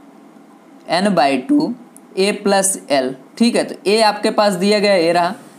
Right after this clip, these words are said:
ला-, ये देखो last ए भी दिया गया है, ठीक है। तो direct आप इससे find कर सकते हो, but आपके पास एन नहीं है। एन find करने के लिए हमें क्या करना पड़ेगा, यहाँ पे फॉर्मूला apply करना पड़ेगा Last, ठीक है, एएन वाला।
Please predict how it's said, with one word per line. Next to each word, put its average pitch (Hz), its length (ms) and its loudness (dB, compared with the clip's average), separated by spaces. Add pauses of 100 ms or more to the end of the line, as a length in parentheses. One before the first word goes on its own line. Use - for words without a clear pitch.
(180)
ला-, 147 340 0
ये 165 120 0
देखो 165 200 -2
last 165 400 0
ए 180 600 -2
भी 175 100 -2
दिया 196 260 0
गया 190 180 0
है, 185 200 -4 (540)
ठीक 208 160 -2
है। 180 100 0 (340)
तो 156 60 -8
direct 170 420 -2
आप 190 200 0
इससे 175 420 -2 (200)
find 147 280 -2
कर 147 120 -2
सकते 147 280 -6
हो, 139 80 -2
but 196 220 -2
आपके 196 280 -2
पास 202 280 -2
एन 151 260 0
नहीं 135 360 -2
है। 123 180 -4 (520)
एन 226 180 2
find 214 380 0
करने 208 240 0
के 196 80 -4
लिए 208 120 2
हमें 190 220 0
क्या 196 140 2
करना 190 280 -2
पड़ेगा, 180 320 0
यहाँ 151 140 0
पे 170 140 -6
फॉर्मूला 165 540 0 (380)
apply 175 300 0
करना 175 240 -2
पड़ेगा 170 340 -2 (440)
Last, 160 420 0 (760)
ठीक 220 140 0
है, 202 80 2 (320)
एएन 175 200 0
वाला। 165 280 2